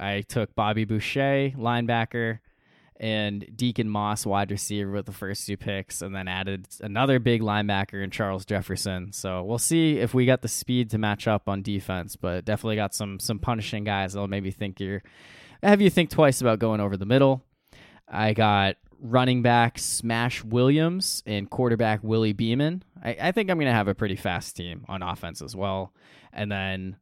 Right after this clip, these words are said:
wide receiver Charlie Tweeter and Billy Bob number sixty-nine at offensive line.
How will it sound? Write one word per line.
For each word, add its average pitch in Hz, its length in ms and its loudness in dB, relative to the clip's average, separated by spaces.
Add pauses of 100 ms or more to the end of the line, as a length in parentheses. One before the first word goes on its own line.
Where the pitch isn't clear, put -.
wide 107 280 0
receiver 104 360 -2
Charlie 98 340 -2
Tweeter 95 580 -4 (300)
and 90 480 -6 (180)
Billy 104 280 -2
Bob 90 500 -2 (760)
number 98 220 -4
sixty-nine 87 720 -6
at 87 120 -4
offensive 82 440 -4
line. - 340 -12